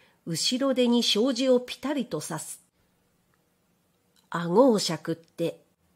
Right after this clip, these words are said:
「そこへ座れ。」と、有明行燈の前の座布団を示した。二、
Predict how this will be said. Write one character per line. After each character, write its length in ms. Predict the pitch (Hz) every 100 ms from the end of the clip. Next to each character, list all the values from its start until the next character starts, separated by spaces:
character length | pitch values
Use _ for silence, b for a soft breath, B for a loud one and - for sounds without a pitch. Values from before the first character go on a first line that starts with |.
| _ _ _ _ _ _ _ _ _ _ _
「そ 320 | - 147 143
こ 260 | - 190
へ 100 | 185
座 400 | 180 - 175 190
れ。」 260 | 185 185 - _ _ _ _ _ _ _ -
と、 220 | 170 165 b b b _ _ _ _ -
有 240 | 151 190
明 180 | 262 262
行 380 | 262 254 233 202
燈 140 | 170
の 180 | 160 160
前 280 | 165 165 143
の 280 | 147 139 - -
座 200 | 147 156
布 120 | 226
団 280 | 254 247 170
を 80 | 143
示 360 | - 143 135
し 140 | - -
た。 140 | - _ _ _ _ _ _ _ _ _ _ _ _ _ _ _ _ _ _ _ _ _ _ _ _ _ _ _ _ -
二、 280 | 190 190